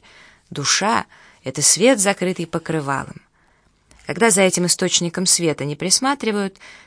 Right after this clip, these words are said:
не ухаживают за ним, то этот огонь постепенно ослабевает, а потом и вовсе гаснет.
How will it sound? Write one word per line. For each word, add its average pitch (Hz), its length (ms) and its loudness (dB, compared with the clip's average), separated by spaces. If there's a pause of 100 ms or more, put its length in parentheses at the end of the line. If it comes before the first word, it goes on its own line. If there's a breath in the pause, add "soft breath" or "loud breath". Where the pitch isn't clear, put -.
(120)
не 277 80 -2
ухаживают 190 600 4
за 160 140 2
ним, 220 260 0 (320 loud breath)
то 277 180 4
этот 262 320 4
огонь 196 340 2
постепенно 180 640 0
ослабевает, 170 840 -2 (400 soft breath)
а 127 80 -6
потом 160 360 0
и 156 40 0
вовсе 175 400 2
гаснет. - 560 -4